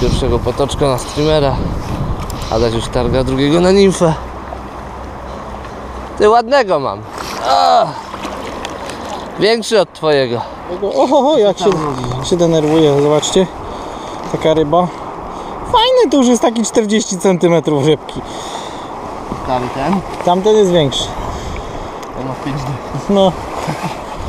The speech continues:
Speaker 1: Jakbyś się tak lepiej ułożył, to byłbym ci, stary, wdzięczny, bo jesteś zajebiście ładną rybą.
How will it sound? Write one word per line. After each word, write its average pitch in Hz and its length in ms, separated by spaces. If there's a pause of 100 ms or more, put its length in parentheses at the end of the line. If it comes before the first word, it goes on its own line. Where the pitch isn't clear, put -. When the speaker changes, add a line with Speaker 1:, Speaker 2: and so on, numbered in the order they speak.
(680)
Speaker 1:
Jakbyś - 280
się 127 60
tak 110 160
lepiej 156 320
ułożył, 147 400
to 120 120
byłbym 120 280
ci, 113 120
stary, 107 300
wdzięczny, 98 460
bo 95 60
jesteś 95 240
zajebiście 120 560
ładną 95 300
rybą. 95 240